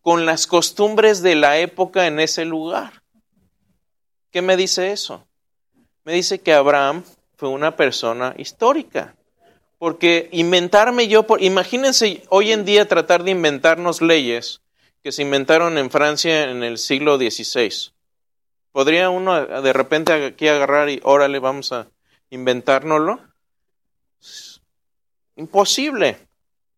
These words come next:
¿Qué otra, eh, cuestión tenemos aquí? Bueno, tenemos la cuestión de los pactos. Bueno, ¿cómo se hacían los pactos en aquel tiempo? Bueno, tenemos evidencia también de esto.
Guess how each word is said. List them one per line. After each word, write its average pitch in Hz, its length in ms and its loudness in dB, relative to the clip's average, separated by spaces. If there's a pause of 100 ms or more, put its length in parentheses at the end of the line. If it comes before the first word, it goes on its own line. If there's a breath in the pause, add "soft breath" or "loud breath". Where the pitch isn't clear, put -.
(880 loud breath)
¿Qué 247 120 6
otra, 254 460 4
eh, 165 80 -2
cuestión 214 440 6
tenemos 208 420 4
aquí? 233 260 4
Bueno, 208 300 4
tenemos 190 440 4
la 160 120 6
cuestión 180 460 2
de 185 80 4
los 175 260 2
pactos. - 840 2 (460)
Bueno, 453 240 0
¿cómo 269 260 4
se 254 140 2
hacían 220 400 2
los 208 220 4
pactos 190 580 2
en 165 160 2
aquel 160 560 0
tiempo? 196 540 2 (1300 loud breath)
Bueno, 208 600 4 (640 loud breath)
tenemos 190 640 4
evidencia 165 600 4
también 170 360 2
de 220 200 6
esto. 143 360 0